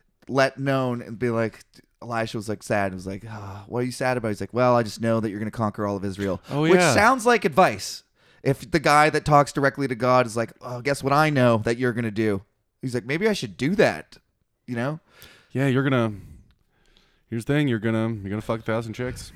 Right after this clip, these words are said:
Speaker 1: <laughs>
Speaker 2: It's gonna be awesome. <laughs> And, uh, I'm jealous,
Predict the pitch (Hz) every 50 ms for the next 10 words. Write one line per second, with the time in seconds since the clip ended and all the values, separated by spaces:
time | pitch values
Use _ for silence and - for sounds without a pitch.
0 | - - - - - - - _ - - _ _ _ _ _ - - 117 117 107
1 | 110 113 104 110 101 92 95 98 - 107 117 123 - - - - - - - -
2 | - _ - - - - - - _ - 151 160 165 156 151 165 147 170 160 175
3 | 170 143 139 131 123 151 165 120 - - - -